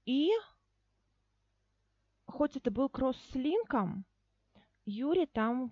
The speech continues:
в вызове с Теркалюмерес. Уже такой, м, ядрёный, в Зените, короче.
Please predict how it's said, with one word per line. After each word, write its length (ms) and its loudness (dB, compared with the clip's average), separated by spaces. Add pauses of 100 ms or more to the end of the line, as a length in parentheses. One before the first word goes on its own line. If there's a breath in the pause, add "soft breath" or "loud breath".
в 140 -2
вызове 640 0
с 340 -20
Теркалюмерес. 680 -2 (1400 loud breath)
Уже 240 2
такой, 580 -2
м, 880 -16
ядрёный, 500 0
в 40 -2
Зените, 420 0
короче. 440 -12